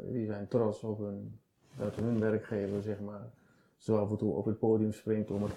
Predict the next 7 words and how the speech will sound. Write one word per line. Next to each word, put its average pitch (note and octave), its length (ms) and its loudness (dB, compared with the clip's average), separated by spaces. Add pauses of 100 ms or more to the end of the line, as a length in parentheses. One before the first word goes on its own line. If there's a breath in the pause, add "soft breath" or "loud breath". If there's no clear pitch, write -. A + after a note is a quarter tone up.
algemeen A2 540 2
belang, A2+ 300 2 (180)
wat A2+ 160 -4
voor A2+ 140 -4
al A#2 160 0
onze A2+ 280 0
bedrijven G#2+ 600 4